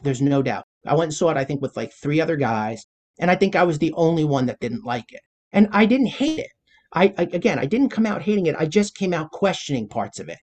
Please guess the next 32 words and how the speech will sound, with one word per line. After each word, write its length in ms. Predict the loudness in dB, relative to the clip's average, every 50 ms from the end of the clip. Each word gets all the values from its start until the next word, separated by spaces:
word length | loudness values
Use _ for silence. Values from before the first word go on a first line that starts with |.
| _ _ 0
I 120 | 2 4
was 300 | 4 4 4 4 4 2
very 420 | 0 -4 2 4 4 6 6 4 2
disappointed 540 | 0 -2 -2 -6 -4 -2 0 2 2 2 0
with 120 | -2 -4
the 60 | -4
transformation 680 | -4 -2 -4 -4 -4 -4 -4 -4 -4 -4 -6 -8 -10 -8
scene. 200 | -8 -8 -10 -8
I'm 120 | -4 -2
not 160 | -2 -2 -2 -4
gonna 160 | -6 -8 -6
lie. 260 | -8 -8 -10 -12 -14 -10 -8
I 60 | -8
really, 720 | -6 -6 -6 -4 -2 0 2 2 2 2 2 0 -2 -4 _ _ _ _ _ _ _ _ _
the 80 | -6 -4
transformation 600 | 0 2 2 2 2 2 0 0 0 0 0 0
scene, 180 | 0 0 -2 -2 -4 _ _ _ _ _ _ _ _
people 240 | 2 2 4 6 4
always 220 | 4 4 4 2 0
compare 360 | -4 -10 -4 2 4 4 4
the 80 | 4 0
two. 320 | 0 2 2 2 2 -2 -6 -12 -20 _ _ _ -2
And 80 | 0
I'm 80 | 2 4
gonna 140 | 4 4 2
tell 160 | 2 2 2
you 100 | 4 4
the 120 | 2 2
difference 300 | 2 0 0 0 -2 -2
between 300 | -4 -8 -6 -2 0 0
the 60 | 0 0
two, 400 | 0 2 4 4 4 4 2